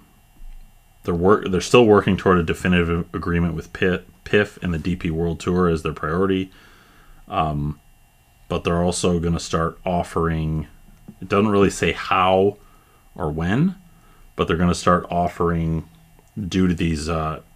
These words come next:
independent investors and stuff, they're gonna start offering equity stake to, uh, pl-, grant its players members direct equity stake in ownership of the league's business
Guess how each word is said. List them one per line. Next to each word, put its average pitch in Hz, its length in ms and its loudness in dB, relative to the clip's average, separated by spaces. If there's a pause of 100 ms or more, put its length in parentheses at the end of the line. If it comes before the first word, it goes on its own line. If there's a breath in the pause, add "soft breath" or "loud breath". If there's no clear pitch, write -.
(140)
independent 87 520 0
investors 78 540 -6
and 76 100 -8
stuff, - 320 -10 (440 loud breath)
they're 85 120 0
gonna 82 140 0
start 82 260 -2
offering 80 440 -4
equity 80 340 -4
stake - 480 -8
to, 76 500 -6 (840)
uh, 95 240 -4
pl-, - 180 -12 (360)
grant 107 420 -2
its 92 160 -4
players 98 460 2
members 85 320 0
direct 82 560 -4
equity 87 300 -4
stake 80 500 -6
in 80 240 -4
ownership 85 480 -2
of 78 100 -6
the 80 80 -8
league's 76 300 -8
business - 580 -14